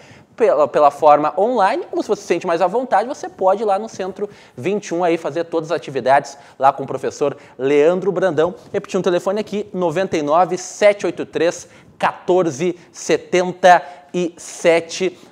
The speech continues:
Lá você tem a aula no Ciclo, no vinte e um. Agora, ô, Vitor, me ajuda aqui, por favor, que eu vou tentar imitar o craque, né? Rogério Amaral está aproveitando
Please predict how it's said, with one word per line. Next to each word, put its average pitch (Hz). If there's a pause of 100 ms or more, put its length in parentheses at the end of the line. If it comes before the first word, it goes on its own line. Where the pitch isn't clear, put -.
Lá 156
você 143
tem 139
a -
aula 131
no 139 (100)
Ciclo, 220 (140)
no 135
vinte 180
e 175
um. 120 (320)
Agora, 165
ô, 117
Vitor, 151
me 127
ajuda 175
aqui, 143
por 135
favor, 107
que -
eu 117
vou 120
tentar 123
imitar 135
o 139
craque, 120
né? 90
Rogério 113
Amaral 131 (260)
está 107 (840)
aproveitando 123